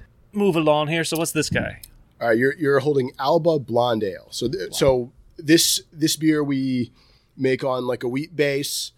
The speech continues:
Speaker 2: So it's,
Speaker 1: That's nice
Speaker 2: it's
Speaker 1: and light.
Speaker 2: super soft, really light.
Speaker 1: Yeah.
Speaker 2: It's, it's dry hopped, and we do, like, a rotating hop with that. So this one is all Aussie hops, Australian,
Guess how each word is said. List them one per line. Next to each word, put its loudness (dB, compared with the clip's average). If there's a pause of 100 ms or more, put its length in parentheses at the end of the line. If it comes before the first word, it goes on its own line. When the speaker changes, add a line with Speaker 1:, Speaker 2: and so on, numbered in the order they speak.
(1000)
Speaker 2:
So -4
it's, -4
Speaker 1:
That's -8
nice 2
Speaker 2:
it's 0
Speaker 1:
and 0
light. 2
Speaker 2:
super -2
soft, 0 (120)
really 2
light. 0
Speaker 1:
Yeah. 0 (720)
Speaker 2:
It's, -4
it's -4
dry 0
hopped, -2
and -2
we 0
do, 4
like, -2
a -6
rotating -2
hop -12
with -14
that. -12
So -4
this -2
one 2
is 0
all 0 (140)
Aussie -6
hops, -8 (140)
Australian, -8